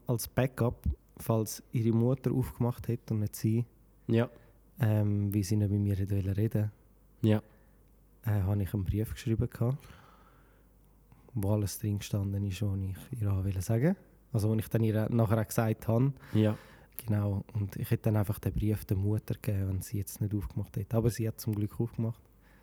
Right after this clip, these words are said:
Speaker 1: Da haben wir zusammen geredet. Ähm, genau. Und dann ist das, äh, ist unsere Freundschaft weitergegangen. Mit, ähm, Hin und Her halt.
Speaker 2: Ja, ja.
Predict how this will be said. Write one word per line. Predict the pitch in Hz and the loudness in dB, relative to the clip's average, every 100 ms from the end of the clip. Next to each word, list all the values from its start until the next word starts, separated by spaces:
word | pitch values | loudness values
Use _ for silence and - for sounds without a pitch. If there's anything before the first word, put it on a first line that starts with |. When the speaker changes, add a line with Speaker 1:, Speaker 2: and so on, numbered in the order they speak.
| - | -12
Speaker 1:
Da | - | -4
haben | 98 | -4
wir | 95 | -2
zusammen | 107 98 | -2 -2
geredet. | - 110 110 - - - _ _ _ _ _ _ _ - - | -2 -2 -2 -10 -20 -20 _ _ _ _ _ _ _ -12 -6
Ähm, | 101 98 95 92 85 - - _ _ _ - - | -2 -2 -2 -4 -6 -12 -20 _ _ _ -20 -4
genau. | 101 95 110 113 - - _ - _ - _ _ _ - | -2 0 -4 -6 -18 -20 _ -20 _ -20 _ _ _ -14
Und | 104 | -2
dann | 104 101 98 92 85 98 - _ _ | 0 0 0 -4 -8 -14 -16 _ _
ist | - - | -20 -10
das, | 104 - - - - | -8 -10 -14 -20 -10
äh, | 104 101 | -6 -4
ist | 90 107 | -4 -6
unsere | 98 98 | -6 -6
Freundschaft | 90 - 104 - 107 - | -8 -6 -4 -4 -6 -4
weitergegangen. | 110 107 - - 117 117 127 - - - - - - - | -4 -4 -8 -4 -2 0 -2 -6 -16 -20 -20 -20 -20 -6
Mit, | 107 95 - | -4 -4 -4
ähm, | 107 104 101 101 107 - - - - - - - | 0 0 0 -2 -6 -12 -20 -20 -20 -20 -20 -6
Hin | - 107 | -2 0
und | 101 92 | 0 -2
Her | 101 101 - | -2 -2 -2
halt. | 113 131 - - - - | -4 -6 0 0 0 0
Speaker 2:
Ja, | 107 104 98 - | 6 6 4 2
ja. | 95 90 | 4 4